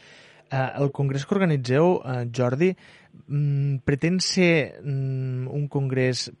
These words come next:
pedagògic o pretén, és a dir, obert a tothom que vulgui aprendre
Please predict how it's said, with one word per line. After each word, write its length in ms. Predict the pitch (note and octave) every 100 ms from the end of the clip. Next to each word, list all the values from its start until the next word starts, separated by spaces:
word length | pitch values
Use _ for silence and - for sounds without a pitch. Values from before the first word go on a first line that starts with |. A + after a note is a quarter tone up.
| _
pedagògic 840 | D3 C3+ B2+ C3 C3+ D#3 G#3 - -
o 180 | - C#3
pretén, 800 | C#3+ - C#3 C3 D3+ D3+ D#3 D3 -
és 100 | C3
a 60 | C3+
dir, 140 | C3+
obert 340 | C3 C3+ C#3+ C#3+
a 60 |
tothom 260 | C#3 C#3 C#3
que 100 | C#3
vulgui 340 | C#3+ C#3 C#3+
aprendre 1120 | C3+ B2+ C3+ - C#3 C3+ C3+ C3 C3 G#2+ -